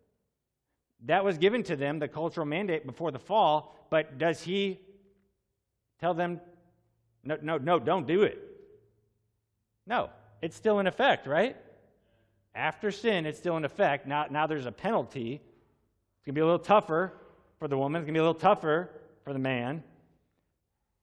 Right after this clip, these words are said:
But they're both still in effect. Still supposed to have godly offspring. Still supposed to work.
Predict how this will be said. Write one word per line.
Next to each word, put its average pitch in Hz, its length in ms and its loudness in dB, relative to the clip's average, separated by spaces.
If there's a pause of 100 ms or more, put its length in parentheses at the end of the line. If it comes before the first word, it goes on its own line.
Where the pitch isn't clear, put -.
(240)
But 143 100 -4
they're 147 80 -4
both 147 220 0
still 147 160 -4
in 131 60 -6
effect. - 460 -6
Still 120 260 -8
supposed 147 320 -6
to 143 220 -4 (520)
have 120 260 -10
godly 143 320 -2
offspring. 135 500 -4 (1000)
Still 101 180 -12
supposed 104 300 -12
to 139 80 -8
work. 120 400 -8